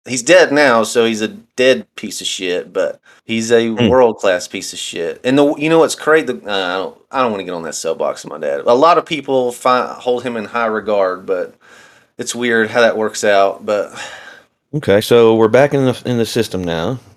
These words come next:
Speaker 2: At, how, how old were you then? What, sixteen?
Speaker 1: Uh, no, that, I mean, that did not last long, dude. I, I was there for less than a year.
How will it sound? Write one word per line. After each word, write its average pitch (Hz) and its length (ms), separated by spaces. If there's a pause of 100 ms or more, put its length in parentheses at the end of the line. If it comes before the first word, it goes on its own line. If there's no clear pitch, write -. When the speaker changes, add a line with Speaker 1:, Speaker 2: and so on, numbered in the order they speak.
(280)
Speaker 2:
At, 92 440
how, 120 180
how 120 120
old 127 120
were 131 140
you 127 120
then? 127 200
What, 110 160
sixteen? 127 580 (440)
Speaker 1:
Uh, 147 840 (440)
no, 98 220
that, 123 180
I 120 60
mean, 117 160
that 135 160
did 110 140
not 107 200
last 90 260
long, 87 280
dude. 85 160
I, 104 180
I 101 180
was 107 180
there 95 140
for 92 140
less 95 240
than 82 140
a - 20
year. 85 420